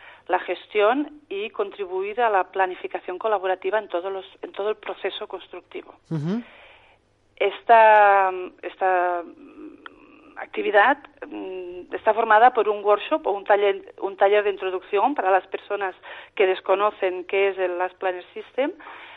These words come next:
Speaker 1: El segundo día tenemos una jornada en la que expertos,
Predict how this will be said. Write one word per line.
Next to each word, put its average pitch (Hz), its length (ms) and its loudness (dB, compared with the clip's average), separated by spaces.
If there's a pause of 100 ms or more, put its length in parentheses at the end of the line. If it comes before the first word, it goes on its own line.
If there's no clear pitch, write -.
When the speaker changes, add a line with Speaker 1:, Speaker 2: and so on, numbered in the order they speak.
(540)
Speaker 1:
El 196 160 0
segundo 233 360 4
día 226 200 6
tenemos 226 340 -2
una 220 160 0
jornada 220 640 2
en 208 160 -6
la 202 140 2
que 202 200 -4
expertos, 208 800 -2